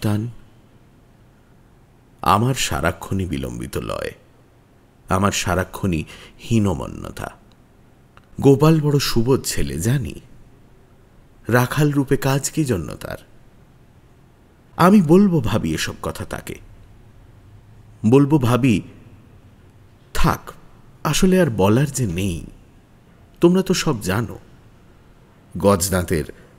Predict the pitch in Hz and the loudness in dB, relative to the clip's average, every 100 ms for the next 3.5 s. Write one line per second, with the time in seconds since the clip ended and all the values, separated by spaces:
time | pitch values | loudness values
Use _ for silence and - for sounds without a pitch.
0 | - 95 104 101 95 85 - - - - | -4 0 0 0 -2 -4 -6 -6 -10 -16
1 | - - - - _ - - - - - | -18 -18 -20 -20 _ -20 -20 -20 -20 -20
2 | - - _ _ - - 196 226 226 226 | -20 -20 _ _ -6 4 6 6 4 4
3 | 226 220 107 92 104 | 4 2 2 4 2